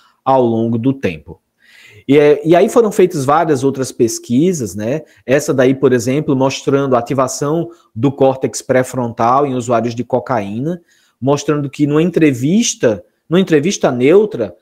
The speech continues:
a pessoa, ela tem uma ativação do córtex inferior a uma entrevista cujo tema é a cocaína. Quando ele conversa sobre cocaína, o córtex se ilumina de uma forma muito mais intensa, mostrando que, é,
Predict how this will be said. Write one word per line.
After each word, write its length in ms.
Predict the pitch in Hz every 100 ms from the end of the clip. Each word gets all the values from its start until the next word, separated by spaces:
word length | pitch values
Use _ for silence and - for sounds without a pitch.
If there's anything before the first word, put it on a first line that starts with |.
| _ _
a 100 | 120
pessoa, 380 | - 147 - 170
ela 140 | 175
tem 260 | 170 170 220
uma 80 |
ativação 400 | 214 151 143 147
do 100 | 135
córtex 580 | 135 143 160 165 196 - -
inferior 960 | 226 330 - 240 214 190 139 165 214 - _ -
a 100 | 151
uma 140 | 175
entrevista 520 | 196 185 143 160 -
cujo 480 | 160 - 226 233 240
tema 520 | - 151 143 170 160
é 120 | 120
a 80 | 139
cocaína. 420 | 143 156 165 117
Quando 160 | 101 143
ele 80 | 160
conversa 400 | 170 156 214 -
sobre 200 | - 190
cocaína, 560 | 190 190 165 139 160 165 _ _
o 100 | 147
córtex 420 | 151 139 143 165
se 300 | - - -
ilumina 760 | 180 190 190 143 147 175 170 123
de 80 | 131
uma 80 |
forma 220 | 139 147 135
muito 220 | 143 147
mais 220 | 139 143
intensa, 720 | 175 - - 131 151 - 92 - _ - _
mostrando 640 | 117 135 147 - 135 147 156
que, 460 | - 143 127 131 - _ _ _
é, 720 | - 117 117 117 117 113 110